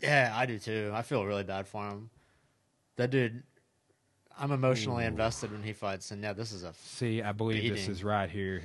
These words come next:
Speaker 2: Like, Chuck's done, dude. Look at him. He's given up.
Speaker 1: Jesus.
Speaker 2: Watch, he's hitting him in the
Speaker 1: Dude.
Speaker 2: body.
Speaker 1: Yeah, Rampage.
Speaker 2: They throw in the towel right here. Look at that knee to the body. Boom.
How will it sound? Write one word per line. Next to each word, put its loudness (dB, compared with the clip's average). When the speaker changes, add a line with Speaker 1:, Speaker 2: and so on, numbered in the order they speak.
Speaker 2:
Like, -6
Chuck's 4
done, -6
dude. -6
Look -4
at -6
him. -10
He's -4
given -2
up. -4
Speaker 1:
Jesus. 0
Speaker 2:
Watch, 0
he's 2
hitting 2
him -2
in -2
the -2
Speaker 1:
Dude. -4
Speaker 2:
body. 2
Speaker 1:
Yeah, -4
Rampage. 0
Speaker 2:
They 6
throw 10
in 6
the -4
towel 2
right -4
here. -8
Look 0
at 2
that 0
knee 0
to 0
the -4
body. 2
Boom. 2